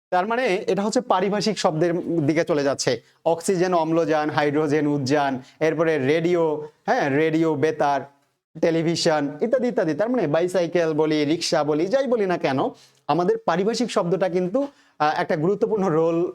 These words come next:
পালন করে যে কোনো পরীক্ষার ক্ষেত্রে। তার মানে আমরা পারিভাষিক শব্দটাও পড়ে নিব। এবং এখানে আছে কি? One who loves books। এই যে one word substitution, আমরা ইংলিশে পড়ি, বাংলায় যেটা পড়ি এক কথায় প্রকাশ, সেইটাকে ইংলিশে বলে কি? One word substitution।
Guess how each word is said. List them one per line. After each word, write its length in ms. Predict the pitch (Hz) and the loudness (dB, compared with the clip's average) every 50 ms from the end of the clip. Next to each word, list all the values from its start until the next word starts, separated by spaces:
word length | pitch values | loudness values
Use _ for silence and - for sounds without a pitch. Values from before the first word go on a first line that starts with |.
| _ - | _ 0
পালন 260 | 160 151 147 143 147 | 0 2 2 0 2
করে 300 | 151 143 135 139 143 135 139 - | 0 0 2 0 -2 -2 -2 -6
যে 220 | 151 123 139 135 127 | -2 0 0 0 0
কোনো 260 | - 151 143 139 135 | 0 0 0 0 0
পরীক্ষার 340 | 156 147 139 135 - 139 120 | 0 0 -2 0 -2 -4 -2
ক্ষেত্রে। 300 | - 139 123 - 127 120 - - - _ - | -2 -4 -2 -2 -4 -4 -4 -8 -20 _ -4
তার 120 | - 151 160 | -2 0 0
মানে 140 | 190 226 | 0 0
আমরা 240 | 208 160 156 196 262 | 0 0 0 0 0
পারিভাষিক 420 | 247 185 151 151 147 160 160 165 - | 0 0 0 0 0 -2 -2 0 0
শব্দটাও 380 | 180 160 151 156 160 240 269 | -2 0 0 0 0 0 0
পড়ে 200 | 262 277 254 240 | 0 0 0 0
নিব। 160 | 202 170 139 | 0 0 0
এবং 360 | 160 165 208 254 269 226 226 254 | 0 0 0 -2 -2 0 -2 -2
এখানে 260 | 247 254 277 269 277 | 0 0 0 0 0
আছে 200 | 254 262 254 202 | 0 -2 -2 -2
কি? 100 | 180 165 | -2 0
One 340 | 165 175 202 240 269 277 240 | 0 2 0 0 0 0 0
who 140 | 226 247 | 0 0
loves 540 | 240 214 196 196 208 180 - - 165 147 170 | 0 2 0 0 -2 -4 -6 -6 -6 -2 0
books। 360 | 269 285 262 214 160 - - - - - - - - - - _ - | 0 2 2 0 0 -2 -4 -8 -8 -10 -16 -20 -20 -20 -20 _ -6
এই 100 | - 254 | -4 -2
যে 80 | 233 262 | 0 0
one 340 | 220 202 214 240 254 254 | 0 0 0 0 0 0
word 200 | 254 254 262 262 254 262 262 | 0 0 0 -2 -2 0 0
substitution, 640 | 233 185 - - 208 190 226 220 185 - 220 170 156 | 0 0 0 -4 -2 0 0 0 0 0 0 0 0
আমরা 200 | 156 170 185 202 | 0 0 0 0
ইংলিশে 420 | 196 190 202 214 214 - - 240 | 0 0 0 0 0 0 -2 0
পড়ি, 380 | 202 220 185 156 160 208 - - - _ _ - 143 | 0 0 0 0 -2 -2 -4 -8 -18 _ _ -2 0
বাংলায় 300 | 147 165 175 196 208 220 | 2 2 2 2 0 0
যেটা 180 | 202 226 233 | 0 0 0
পড়ি 160 | 220 226 220 214 | 0 0 0 0
এক 140 | 196 190 190 | 0 -2 0
কথায় 260 | - 226 208 220 220 | 0 0 0 0 -2
প্রকাশ, 340 | 208 220 208 185 175 165 - | 0 0 0 0 0 -2 -2
সেইটাকে 340 | - 202 202 226 220 214 226 | -2 -4 -2 -2 -2 -2 -2
ইংলিশে 300 | 208 202 202 202 - 220 | -2 0 -2 0 0 0
বলে 160 | 214 214 208 | 0 0 -2
কি? 120 | 202 190 160 | 0 0 0
One 300 | 147 151 165 180 196 196 190 202 | 2 2 0 0 0 0 0 0
word 140 | 240 277 | 0 -2
substitution। 840 | - - - 220 175 - - 190 175 165 185 180 180 - 185 156 | -4 -2 -2 -2 -2 -2 -4 -6 -2 0 -2 -2 0 -2 -2 -2